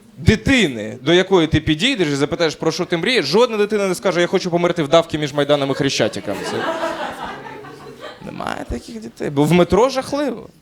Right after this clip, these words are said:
в метро катастрофічно погано. Да, а, окей. А хто надсилає тіктоки, е, в особисті повідомлення своїм друзям? Є такі люди? Поаплодуйте, будь ласка. А тепер хто отримує тіктоки?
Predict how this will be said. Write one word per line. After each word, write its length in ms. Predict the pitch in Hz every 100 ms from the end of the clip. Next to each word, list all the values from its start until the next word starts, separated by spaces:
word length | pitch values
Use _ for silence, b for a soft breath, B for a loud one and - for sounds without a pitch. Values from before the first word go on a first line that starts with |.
| -
в 20 | 113
метро 340 | 107 151 180
катастрофічно 720 | - - - - - 170 -
погано. 400 | 165 - 147 -
Да, 100 | - -
а, 120 | 165
окей. 220 | 175 147 B 208
А 100 | 165
хто 280 | 180 254 277
надсилає 560 | 196 - 180 175 160 147
тіктоки, 540 | 156 - 202 208 160
е, 400 | 135 120 131 131
в 80 | 131
особисті 400 | 135 147 147 143
повідомлення 520 | 143 135 120 98 95
своїм 240 | - 123
друзям? 300 | 113 104 104
Є 80 | 139
такі 200 | 196 143
люди? 160 | 113 104
Поаплодуйте, 400 | 123 156 139 104
будь 120 | -
ласка. 220 | - - B B B B - - - - - - - - - - - - - - - - - - - - - - - - - - - - -
А 120 | 180
тепер 220 | 196 247
хто 160 | - 240
отримує 460 | 214 170 131 123
тіктоки? 540 | - 160 151 147 180